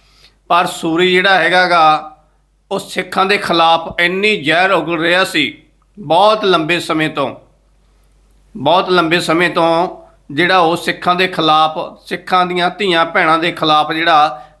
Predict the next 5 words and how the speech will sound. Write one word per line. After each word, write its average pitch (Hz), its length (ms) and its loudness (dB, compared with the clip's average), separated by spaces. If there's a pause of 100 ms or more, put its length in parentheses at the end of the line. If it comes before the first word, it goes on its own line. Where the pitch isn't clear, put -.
(120)
ਜ਼ਹਿਰ 175 320 0
ਉਗਲਦਾ 160 440 0
ਸੀ। 147 280 -6 (1000)
ਤੇ 175 220 0
ਉਸ 196 280 2